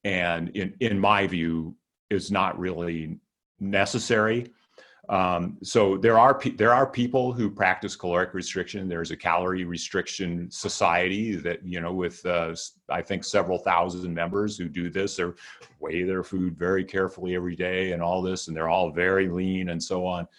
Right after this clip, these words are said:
Um, but there's, there's an easier way, and intermittent fasting appears to be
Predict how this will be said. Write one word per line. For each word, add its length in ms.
Um, 380
but 180
there's, 600
there's 340
an 60
easier 360
way, 560
and 500
intermittent 460
fasting 680
appears 580
to 140
be 480